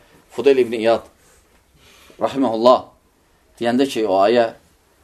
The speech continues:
"Liyablivakum eyyukum əhsanu əmələ", Allah Subhanahu taala sizi imtahana çəkir, hansınız yaxşı əməl sahibi olacaqsınız? Deyir ki, yaxşı əməl sahibi, yəni o əməldir ki,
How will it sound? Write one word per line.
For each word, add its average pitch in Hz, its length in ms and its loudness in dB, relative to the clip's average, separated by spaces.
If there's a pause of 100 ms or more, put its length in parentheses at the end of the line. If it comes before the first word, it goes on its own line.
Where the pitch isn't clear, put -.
(240)
"Liyablivakum 120 640 0
eyyukum 110 380 -6
əhsanu 107 400 -6
əmələ", 123 480 0
Allah 117 220 -4
Subhanahu 113 260 -4
taala 110 120 -6
sizi - 180 -12
imtahana 110 300 -4
çəkir, 113 220 -10
hansınız 113 380 -8
yaxşı 123 240 -2
əməl 113 140 -4
sahibi 110 300 -2
olacaqsınız? 101 560 -8 (1200)
Deyir 160 160 -2
ki, 160 160 -4
yaxşı 160 220 0
əməl 170 160 0
sahibi, 143 440 2
yəni 139 180 0
o 156 180 0 (720)
əməldir 135 440 0
ki, 143 180 -4